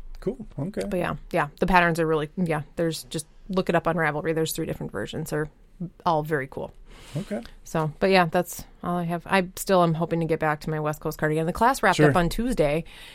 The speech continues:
Speaker 2: and we sewed in zipper. We had a couple people at weather and other stuff, and
Speaker 1: Yeah, that was kind of a
Speaker 2: missed
Speaker 1: bummer.
Speaker 2: again.
Speaker 1: Yeah.
Speaker 2: That class, it was, it, the weather had it out for us.
Speaker 1: Mm-hmm.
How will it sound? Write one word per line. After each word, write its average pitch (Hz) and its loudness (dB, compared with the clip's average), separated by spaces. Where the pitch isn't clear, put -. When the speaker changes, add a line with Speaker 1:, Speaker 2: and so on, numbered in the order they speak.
Speaker 2:
and 175 4
we 185 0
sewed 185 6
in 180 4
zipper. 170 2
We 175 4
had 170 4
a - -20
couple 175 0
people 180 2
at 160 2
weather 170 2
and 165 2
other 165 2
stuff, 160 -2
and 151 0
Speaker 1:
Yeah, 127 6
that 135 6
was 135 4
kind 160 4
of - 4
a - 6
Speaker 2:
missed 113 4
Speaker 1:
bummer. 123 6
Speaker 2:
again. 170 4
Speaker 1:
Yeah. 156 4
Speaker 2:
That 226 6
class, 233 6
it 202 2
was, 196 2
it, - -12
the 214 4
weather 208 6
had 180 2
it 180 0
out 208 4
for 156 2
us. 135 -2
Speaker 1:
Mm-hmm. 139 0